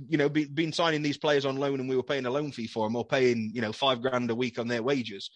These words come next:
and, and they, they become a flop, that's a massive, that's a bigger problem. Taking them as a punt when we're tied down as it is,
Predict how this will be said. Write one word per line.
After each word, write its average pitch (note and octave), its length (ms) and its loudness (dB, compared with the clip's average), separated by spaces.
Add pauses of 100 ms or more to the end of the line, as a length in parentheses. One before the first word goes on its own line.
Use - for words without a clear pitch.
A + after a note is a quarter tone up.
(120)
and, C3+ 180 -2
and C3 160 -4
they, B2 240 2
they C3 160 2
become B2 260 -4
a A2 40 -6
flop, A2+ 340 0 (160)
that's D#3 200 0
a D3 40 -4
massive, B2+ 380 -2
that's C#3+ 200 0
a C3 40 -2
bigger B2 220 0
problem. A#2 480 -2 (460)
Taking G3 320 4
them E3 120 0
as C#3+ 80 2
a C#3+ 60 2
punt A#2+ 540 0 (260)
when C3+ 480 2
we're C3 100 0
tied C#3+ 420 2
down C3+ 320 0
as A2+ 120 -2
it B2+ 120 0
is, A2+ 420 0